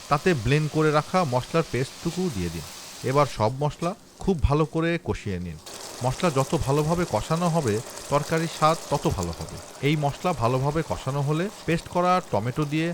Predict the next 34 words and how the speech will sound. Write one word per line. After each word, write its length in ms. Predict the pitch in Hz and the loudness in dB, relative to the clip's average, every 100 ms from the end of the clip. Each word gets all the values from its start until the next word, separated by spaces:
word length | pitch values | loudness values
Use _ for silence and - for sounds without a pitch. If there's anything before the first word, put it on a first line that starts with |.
| - 131 | -2 0
আরেকটু 320 | 165 - 202 202 | 0 0 -6 -2
কষিয়ে 300 | 117 - 110 90 | -2 -2 -2 -4
নিন। 120 | 82 - - 123 | -6 -10 -10 0
এই 80 | 143 | 2
রান্নায় 400 | 156 175 160 120 151 - - - | 2 2 2 0 -4 -14 -14 -2
টমেটো 340 | 143 175 185 180 113 | 0 0 0 2 4
বাড়তি 260 | 117 - 170 | 2 2 -2
একটা 220 | 165 180 170 | 0 -2 0
স্বাদ 160 | 123 101 92 | 0 0 -2
যুক্ত 200 | - 92 90 | -6 -8 -6
করবে। 240 | 85 80 69 - - - | -8 -8 -12 -16 -8 2
সব 140 | 165 170 | 4 4
মশলা 280 | 175 - 185 127 | 0 2 2 4
ভালোভাবে 340 | 139 143 165 - | 2 2 0 0
কষানো 340 | 92 - 156 170 | -2 -2 0 2
হলে 180 | 175 107 127 - | 2 2 -2 -2
তেলটা 320 | 160 165 175 165 | 0 2 2 2
মশলার 400 | 135 - 175 165 | 0 0 0 2
উপরে 200 | 170 165 120 | 0 2 2
ভেসে 220 | 107 135 135 | 2 0 -2
উঠলে 220 | - 170 220 - - - | -2 -4 -4 -10 -14 -4
তখন 260 | 143 - 190 151 | -2 0 -2 2
ঝোলের 280 | 123 139 143 113 | 4 4 4 2
পানি 160 | 101 | 0
দিয়ে 220 | 85 82 78 | -2 -6 -8
দিন। 100 | 73 - - - - - - - 104 | -12 -16 -20 -20 -20 -20 -20 -4 -2
রান্নাটা 360 | 123 156 160 170 | 0 -2 0 -2
একটু 160 | - 202 120 | 0 -2 0
মাখো 180 | - | 0
মাখো 240 | 107 90 92 87 | -2 -2 -4 -6
হবে, 180 | 80 76 - - - - | -6 -12 -18 -20 -20 0
তাই 160 | 135 156 117 | 4 4 4
ঝোলের 240 | 127 151 131 | 4 4 2
পানিটা 320 | 147 160 | 0 2